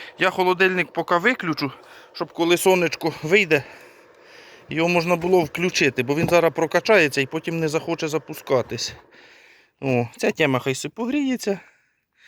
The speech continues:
Показує status of charge п'ятдесят п'ять процентів. Двадцять п'ять і три вольта. Ну, типу, зараз на акумулятор йде нагрузка, він в просадці. А я піду знайду якийсь ще один електроприлад, не сильно,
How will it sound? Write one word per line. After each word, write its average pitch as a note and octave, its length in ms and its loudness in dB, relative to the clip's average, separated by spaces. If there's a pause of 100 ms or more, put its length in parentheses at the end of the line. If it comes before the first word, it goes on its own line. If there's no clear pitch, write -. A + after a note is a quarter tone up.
(520)
Показує D#3+ 460 0
status D#3 400 -4
of - 220 -8
charge D3 240 -4
п'ятдесят C#3+ 360 -6
п'ять C#3+ 200 -6
процентів. G#3+ 560 -4 (880)
Двадцять - 500 -6
п'ять C3+ 200 -2
і C3+ 40 -6
три D#3 180 -4
вольта. G3 540 -4
Ну, F#3 180 -4 (320)
типу, F3 200 -6
зараз F3 320 2
на E3+ 120 2
акумулятор E3+ 560 -2
йде E3 200 -2
нагрузка, F3 560 -4 (460)
він F3+ 140 -4
в F#3+ 40 -8
просадці. D3 600 0
А C3 60 0
я G3 120 0
піду G3 260 -6
знайду F3+ 280 -4
якийсь F3 220 -6
ще F#3 100 -2
один F3 260 -2
електроприлад, E3+ 760 0
не C#3+ 100 -2
сильно, C#3+ 360 0